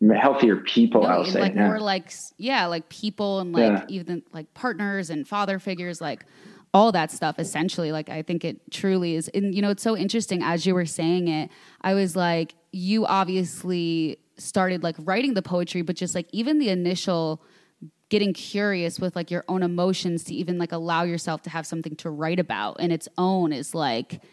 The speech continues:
Speaker 2: a huge win as, as, like, you know, being, like, a masculine man, like, putting, 'cause, you know, like, not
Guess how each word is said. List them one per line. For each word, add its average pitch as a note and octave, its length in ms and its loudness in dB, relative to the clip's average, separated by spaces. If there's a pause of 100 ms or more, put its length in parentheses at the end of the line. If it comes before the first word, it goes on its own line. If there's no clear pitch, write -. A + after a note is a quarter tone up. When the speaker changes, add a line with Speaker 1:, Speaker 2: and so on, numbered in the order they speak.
(320)
Speaker 2:
a G3 100 6
huge F#3+ 480 2
win E3+ 580 4
as, D#3+ 540 0 (300)
as, F3+ 320 2
like, E3 160 -4
you E3 120 0
know, D#3 320 0 (120)
being, E3+ 220 2
like, E3 160 -2
a E3 60 -2
masculine E3+ 720 0
man, E3 420 4
like, D#3 200 -2
putting, F#3+ 220 0
'cause, A3+ 160 0
you C#4 80 6
know, G3+ 80 6
like, F#3 160 0
not G3 160 2